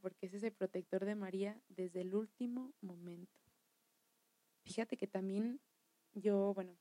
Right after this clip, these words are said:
dentro de mis lecturas espirituales, acabo de leer el Evangelio de Juan, porque hago mis lecturas espirituales por la noche. Te comparto que también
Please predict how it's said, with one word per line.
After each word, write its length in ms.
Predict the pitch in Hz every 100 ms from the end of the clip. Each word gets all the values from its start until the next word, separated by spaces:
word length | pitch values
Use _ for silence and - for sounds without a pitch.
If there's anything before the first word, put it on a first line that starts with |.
| _ _ _ _ _ _ _
dentro 260 | 196 196
de 100 | 190
mis 260 | 190 190 180
lecturas 460 | 185 185 208 233 220
espirituales, 800 | 196 - 185 - 180 202 339 - _ _ _ _ _ -
acabo 300 | 196 202 233
de 120 | 254
leer 400 | 202 185 185 190
el 100 | 220
Evangelio 420 | 196 185 196 208
de 100 | 202
Juan, 300 | 196 208 214 _
porque 280 | - - 180
hago 180 | 185 208
mis 280 | 208 180 -
lecturas 420 | 185 - 202 202
espirituales 560 | 196 - 185 - 190 202
por 160 | -
la 60 | 180
noche. 300 | 180 180 208
Te 120 | 196
comparto 560 | 190 185 185 190 208 208 202 _
que 60 | 180
también 480 | 180 180 185 196